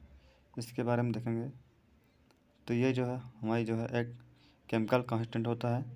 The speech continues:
ऑब्टेन किया जाता है ड्राई लीफ of Cassia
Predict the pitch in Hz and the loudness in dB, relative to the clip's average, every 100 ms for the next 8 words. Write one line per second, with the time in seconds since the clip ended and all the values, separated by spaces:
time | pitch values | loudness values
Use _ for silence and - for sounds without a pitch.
0 | - - - - - - 120 113 127 135 | -18 -20 -20 -20 -18 0 0 2 0 2
1 | 123 123 123 123 131 - - - 110 107 | 2 2 0 -2 -2 -6 -14 -12 -6 2
2 | 117 127 117 120 113 117 127 - - - | 6 6 4 0 2 -2 -2 -12 -20 -20
3 | _ - 113 113 117 120 | _ 2 2 4 2 0